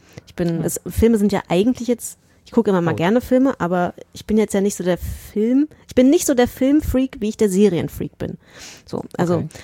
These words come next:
Speaker 1: wenn ich die Wahl habe, eine Serie zu gucken, würde ich immer die Serie nehmen und selten den Film.
Speaker 2: Filme
Speaker 1: Weil
Speaker 2: sind ja einfach zu kurz.
Speaker 1: Filme, ich weiß nicht, ich mag das bei Serien einfach, wenn sich die Handlung über einen längeren Zeitraum erstreckt und man so mit den Charakteren irgendwie wächst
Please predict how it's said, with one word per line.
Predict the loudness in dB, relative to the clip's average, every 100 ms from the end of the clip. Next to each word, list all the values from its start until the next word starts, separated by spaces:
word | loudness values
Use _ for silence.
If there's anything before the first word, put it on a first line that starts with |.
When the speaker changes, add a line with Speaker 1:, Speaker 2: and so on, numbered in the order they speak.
| -6
Speaker 1:
wenn | -2
ich |
die | 2
Wahl | 2 2
habe, | 2 2
eine | 2
Serie | 2 4 0
zu | -2
gucken, | -4 -2 0 0
würde | -2
ich | -4
immer | -4 -4
die | 0
Serie | 0 2 2
nehmen | 2 0 0
und | -2
selten | -2 -2 -2 -4
den | -4
Film. | -8 -10 -12 -16 _ _ _ -20 -20 -2
Speaker 2:
Filme | 2
Speaker 1:
Weil | 2
Speaker 2:
sind | 2
ja | -2
einfach | -4
zu | -8
kurz. | -10 -14 _ _ _ -20 -16 -10
Speaker 1:
Filme, | 0 4 6 4
ich | 2 -2
weiß | -2 -2
nicht, | -4
ich | -2
mag | -2 -2
das | -4
bei | -2 0
Serien | 0 0 -2
einfach, | -2 -4 -8 -8 -14
wenn | -4 0 0 0 -2 -6
sich | -4 -2
die | -2
Handlung | -2 2 4 4
über | 2 2
einen | 0 0
längeren | 0 0 0 -2
Zeitraum | -2 -2 -2 -2
erstreckt | -4 -8 -4 -4 -2
und | 0
man | 2 0 -2 -14 -2
so | 2
mit | 4
den | 2
Charakteren | 0 -4 -4 -4 0 2 4 2
irgendwie | -2 -2 -4 -2
wächst | -4 -4 -16 -18